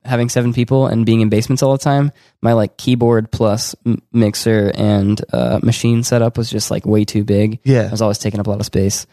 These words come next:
Speaker 1: And I found a keytar at Pianos and Stuff on sale. I was like, "All right." And I bought it,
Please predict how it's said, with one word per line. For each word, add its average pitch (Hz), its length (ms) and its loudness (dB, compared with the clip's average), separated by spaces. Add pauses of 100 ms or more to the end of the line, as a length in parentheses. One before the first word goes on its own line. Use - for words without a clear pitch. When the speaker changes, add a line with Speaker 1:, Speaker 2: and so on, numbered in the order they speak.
(500)
Speaker 1:
And 101 100 0
I 98 40 4
found 107 200 0
a 101 40 -2
keytar 104 340 0
at - 60 -6
Pianos 101 340 0
and 101 100 -4
Stuff 104 320 -2
on 98 140 -2
sale. 98 440 0 (440)
I - 40 -14
was - 100 -8
like, - 240 -8
"All 139 60 2
right." 175 160 2 (340)
And 104 100 0
I 107 40 2
bought 143 220 2
it, - 140 -6